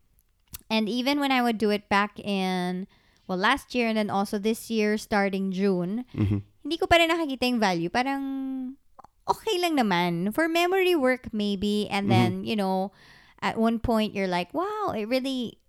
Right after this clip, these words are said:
Speaker 1: it matches what we're going through in life." And so, it's great. And then you, you'll get a couple of lines here and there that are very poetic.
Speaker 2: Yeah,
Speaker 1: You
Speaker 2: yeah.
Speaker 1: wanna tweet it.
Speaker 2: Mm-hmm.
Speaker 1: You want to put it on Instagram. I-Canva mo muna bago ka mag-Instagram, ganyan. So,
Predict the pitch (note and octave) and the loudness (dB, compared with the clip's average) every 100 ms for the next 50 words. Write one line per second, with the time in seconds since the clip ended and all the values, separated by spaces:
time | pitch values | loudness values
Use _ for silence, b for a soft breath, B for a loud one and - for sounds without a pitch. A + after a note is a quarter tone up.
0 | - A3+ A#3+ B3 C4 - C4 B3+ A3+ G#3+ | -10 -6 -2 0 -2 -2 0 0 -2 -2
1 | G3+ A3 G3+ A3+ A3+ A#3+ G#3+ G3+ G3 F3+ | 0 0 0 0 0 -2 -2 -2 -2 -2
2 | E3+ E3 E3+ F#3+ G3 - G3 F#3+ F#3+ G3 | -2 -2 -4 -4 -8 -2 0 0 0 -4
3 | _ _ _ _ _ F#3+ - - F3+ F3+ | _ _ _ _ _ -8 -8 -12 -4 -2
4 | F3 - A#3+ C#4+ D4+ E4 D4 D4+ F#4 D#4 | -2 -4 -4 -2 -2 -4 -4 0 0 2
5 | F4+ E4 E4 D#4+ D4 C4+ A#3+ A#3+ A#3+ A#3 | 2 2 -2 0 0 0 0 0 0 -4
6 | A#3+ G#3 G#3+ A3 G3+ G3+ G3 F#3+ F#3 F3 | -2 -2 -2 0 0 2 0 0 -2 -2
7 | A#3 A#3+ B3+ A#3 A#3+ A3 A3 A3 B2+ A2+ | 2 4 2 2 2 4 4 6 6 6
8 | F#2+ B - G#2 - A#3 B3+ B3 A#3+ A#3 | 4 B 0 2 2 -2 0 2 6 6
9 | A#3 - A2+ B2+ C3 G#3+ G#3 G#3+ G#3+ A3+ | 6 2 4 6 6 4 0 -4 -2 0
10 | A3+ A3+ A3+ A3+ A3+ - A3+ A3+ A3 G#3 | 2 2 2 2 -2 -4 -2 0 0 -2
11 | - G#3+ G#3 G#3 G#3 G#3+ A#3 A3+ G#3+ G3+ | -2 0 2 2 2 2 2 2 2 2
12 | F#3+ G3 F#3+ F#3+ F3+ G3+ - F#3+ F#3+ F3+ | 2 0 0 -2 -2 -4 -4 -2 -2 -4
13 | D#3+ D#3+ E3 E3 - | -6 -8 -10 -10 -10